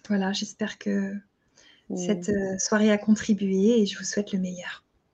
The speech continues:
Speaker 2: Merci, beaucoup de courage encore pour Corinne. Je lis ce message, euh, qui me touche plus particulièrement.
Speaker 1: Oui.
Speaker 2: Ouais, ouais, ouais. Merci beaucoup aussi, Nadia. Belle soirée à
Speaker 1: Mm.
Speaker 2: vous et
Speaker 1: À bientôt.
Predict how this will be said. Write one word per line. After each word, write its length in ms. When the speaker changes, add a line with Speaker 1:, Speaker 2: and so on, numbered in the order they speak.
Speaker 2:
Merci, 600
beaucoup 260
de 60
courage 300
encore 240
pour 160
Corinne. 420
Je 100
lis 140
ce 100
message, 460
euh, 180
qui 140
me 100
touche 260
plus 100
particulièrement. 720
Speaker 1:
Oui. 260
Speaker 2:
Ouais, 180
ouais, 60
ouais. 420
Merci 340
beaucoup 280
aussi, 200
Nadia. 440
Belle 180
soirée 320
à 60
Speaker 1:
Mm. 120
Speaker 2:
vous 200
et 240
Speaker 1:
À 80
bientôt. 240